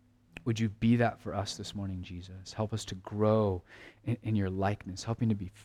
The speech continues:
help us to be free at the deepest level in our souls and our spirits. And we believe that as you do that,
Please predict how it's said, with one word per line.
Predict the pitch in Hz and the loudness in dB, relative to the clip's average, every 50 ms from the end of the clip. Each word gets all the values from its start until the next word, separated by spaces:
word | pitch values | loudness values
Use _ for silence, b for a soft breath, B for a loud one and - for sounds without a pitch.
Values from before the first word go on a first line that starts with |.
| - | -18
help | - - - 131 131 | -10 -6 -4 -2 0
us | 127 - | 0 0
to | - 113 | -2 -4
be | 101 95 | -4 -4
free | - - - - - - 123 123 127 123 113 92 85 - _ _ b b b b b b b b b b b b b - | -6 -8 -14 -12 -2 4 8 10 10 10 8 6 4 -4 _ _ b b b b b b b b b b b b b -10
at | - | -8
the | - 104 101 - - | -6 -6 -6 -4 0
deepest | 117 117 123 - 110 101 - - | 2 2 2 2 -2 -6 -6 -4
level | 95 92 92 90 87 85 85 87 | -2 -2 -2 -2 -4 -8 -12 -10
in | 90 98 | -8 -6
our | 95 | -6
souls | 92 - - - - - - 110 110 107 104 95 90 90 - - | -4 -4 -6 -4 -4 -2 2 2 4 4 2 2 -2 -6 -12 -14
and | - 92 | -14 -12
our | 90 | -10
spirits. | - - - - - 107 101 95 - - | -10 -10 -12 -6 -2 -2 -2 -2 -2 -4
And | - 113 | 0 2
we | 127 147 | 4 4
believe | 139 143 147 147 135 131 151 156 156 131 | 4 4 4 4 6 6 6 6 6 6
that | 143 117 | 6 6
as | 117 131 139 127 - - | 8 8 8 6 4 2
you | 131 143 143 | 2 2 2
do | 117 - - 131 143 143 | 0 0 0 0 2 2
that, | 117 104 98 92 92 98 117 170 - - - | 0 0 -2 -2 -2 -4 -4 -4 -6 -10 -14